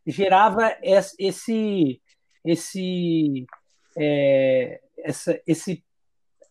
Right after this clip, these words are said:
esse sentimento diverso, assim, putz, é a, é uma empresa muito boa, mas cagou,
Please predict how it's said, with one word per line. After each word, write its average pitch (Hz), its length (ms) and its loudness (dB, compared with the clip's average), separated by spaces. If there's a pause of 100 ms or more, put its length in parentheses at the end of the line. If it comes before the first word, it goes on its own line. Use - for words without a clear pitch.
(280)
esse - 260 0
sentimento 226 600 0
diverso, 214 480 4
assim, 180 180 -8
putz, - 640 -2 (340)
é 156 60 4
a, 190 300 8
é 185 100 6
uma 208 80 6
empresa 185 420 0
muito 208 320 -4
boa, 190 400 2
mas 214 480 -6
cagou, 208 800 0